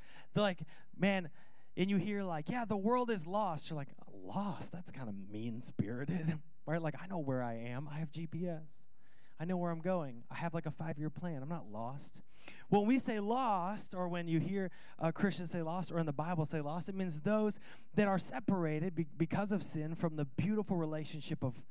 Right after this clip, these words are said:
Jesus Christ. So it's lost. Not in the light of Christ, but in the darkness of sin. And that's where we also say saved.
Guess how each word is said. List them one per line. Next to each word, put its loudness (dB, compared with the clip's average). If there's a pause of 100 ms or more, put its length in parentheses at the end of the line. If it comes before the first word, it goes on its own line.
Jesus -2
Christ. -4 (520)
So -2
it's -4
lost. -6 (760)
Not 4
in -4
the 2
light 0
of -2
Christ, -4 (240)
but 0
in 0
the 0
darkness -2
of -4
sin. -2 (220)
And 4
that's 2
where 6
we 4
also 0
say -2 (140)
saved. 0